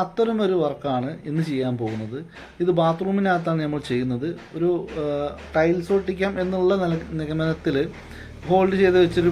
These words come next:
ബാത്റൂമാണ്. പക്ഷേ അന്ന് ഇവർക്ക് യൂസ് ചെയ്യാൻ വേണ്ടിയിട്ട് ഫ്ലോറിൽ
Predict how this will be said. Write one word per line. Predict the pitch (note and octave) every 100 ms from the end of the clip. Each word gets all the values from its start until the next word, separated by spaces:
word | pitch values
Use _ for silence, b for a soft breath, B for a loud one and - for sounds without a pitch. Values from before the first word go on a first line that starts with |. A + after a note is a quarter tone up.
| D3
ബാത്റൂമാണ്. | C#3 D3 D3 B2 A#2 - - -
പക്ഷേ | - F#3+ F#3+
അന്ന് | F#3 G3+ A3+ A#3 - F#3+ G3
ഇവർക്ക് | G3 F#3+ G3+ F#3
യൂസ് | F3
ചെയ്യാൻ | G3+ F3+ F3+
വേണ്ടിയിട്ട് | D3+ C#3 C3+ G3+
ഫ്ലോറിൽ | E3+ D#3+ D#3+ E3